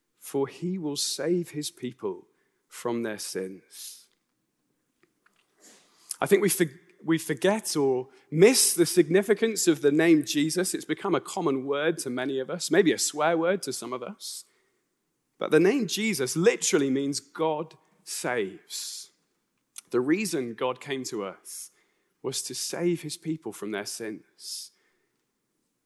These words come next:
And at this point, I realize there'll be some of us in the room who are thinking, "Well, that's an offer I don't really need. A rescue from sin? No thanks, Tim. I'm, I'm good without that."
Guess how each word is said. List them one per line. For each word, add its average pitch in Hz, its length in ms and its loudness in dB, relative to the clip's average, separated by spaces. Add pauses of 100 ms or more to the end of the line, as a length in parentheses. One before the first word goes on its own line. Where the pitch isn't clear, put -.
(320)
And 143 100 4
at 139 80 4
this 190 160 6
point, 147 200 0
I 101 60 -2
realize 135 300 0
there'll 123 120 -6
be 131 80 0
some 180 240 2
of 170 100 4
us 165 160 2
in 160 80 4
the 156 100 4
room 160 280 6
who 147 80 4
are 147 80 4
thinking, 151 340 0
"Well, 160 120 0
that's 233 260 0
an 135 100 0
offer 147 260 0
I 165 120 2
don't 170 160 2
really 175 220 6
need. 190 520 2 (300)
A 147 60 6
rescue 220 360 4
from 185 220 2
sin? 214 360 4
No 196 160 4
thanks, 165 300 -2
Tim. 180 240 0
I'm, 160 140 2 (340)
I'm 131 80 0
good 143 220 4
without 135 340 2
that." 101 340 -2